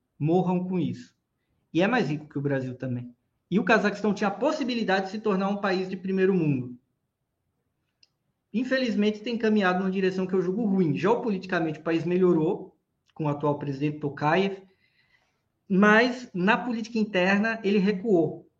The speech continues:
Ele caminhou para uma coisa neoliberal que eles viram que vai dar errado.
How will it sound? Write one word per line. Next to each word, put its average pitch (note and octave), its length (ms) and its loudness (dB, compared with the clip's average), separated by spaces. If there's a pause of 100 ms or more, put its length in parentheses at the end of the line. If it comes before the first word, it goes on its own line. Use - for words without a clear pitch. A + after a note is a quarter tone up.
(400)
Ele D3 140 -2
caminhou F#3 520 4
para G3+ 120 -4
uma G3+ 120 -2
coisa F#3 240 -2
neoliberal F#3 540 0
que B3 80 -8
eles A#3 160 -4
viram G3 240 0
que B3+ 140 -12
vai A#3+ 180 -2
dar A3+ 100 2
errado. F#3+ 420 0